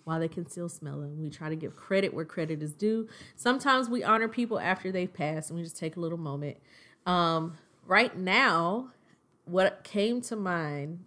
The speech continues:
when I was thinking about this show was, I wanna give roses to all of you. All of you out there listening to me right now. Everyone under the sound of my voice. <laughs> I wanna give you roses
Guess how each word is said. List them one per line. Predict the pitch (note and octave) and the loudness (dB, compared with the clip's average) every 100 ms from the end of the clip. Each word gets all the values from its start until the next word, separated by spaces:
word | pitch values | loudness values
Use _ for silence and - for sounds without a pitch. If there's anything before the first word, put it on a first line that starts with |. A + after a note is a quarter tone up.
| - | -6
when | E3+ | -2
I | E3+ | -2
was | E3 | -2
thinking | F#3 F#3 | -4 -4
about | E3+ - | -4 -4
this | - | -6
show | - E3 | -4 -2
was, | D#3+ D#3 - - - - | -2 -4 -8 -20 -20 4
I | D#4+ F#4 | 6 6
wanna | D#4 A#3+ | 6 6
give | G#3 F#3+ | 6 8
roses | F#3 F3+ F3 | 6 6 -2
to | - | -2
all | E3 E3+ | 2 2
of | D#3 | 2
you. | D3+ - C3+ _ _ _ _ _ _ _ _ _ _ _ _ - | -2 -4 -10 _ _ _ _ _ _ _ _ _ _ _ _ 10
All | A3+ C#4 | 10 10
of | C#4 | 8
you | G#3 G3+ G3 G3 - _ - | 4 4 2 0 -8 _ 6
out | F#3+ F#3 | 6 6
there | F3 E3 D#3+ E3 - E3+ | 4 4 2 -2 -8 -2
listening | F#3+ - A3 G#3 | 0 0 -2 -2
to | F#3+ | 0
me | D#3+ D3+ D#3 _ - | 0 -2 -6 _ 0
right | E3+ E3 | 2 2
now. | D3+ D#3 - - | 0 -6 -14 0
Everyone | A3 B3+ A#3+ A#3 | 4 6 4 2
under | A3 F#3+ E3+ | 0 -2 -2
the | D#3 | -4
sound | - F#3 F#3+ | -6 -6 -6
of | |
my | F#3 F#3 | -6 -6
voice. | F3 D3+ D3 - A#3 - | -6 -8 -8 -8 -8 -8
<laughs> | - - - - - _ _ _ _ - - - _ - - - - - | -10 -12 -16 -20 -20 _ _ _ _ -2 -2 -6 _ -12 -8 -6 -2 4
I | F#3+ | 4
wanna | G3 A#3 A#3 | 6 6 4
give | G#3 G3+ | 4 4
you | G#3+ G#3 | 2 4
roses | F#3 F3+ E3+ D#3+ | 6 6 2 -2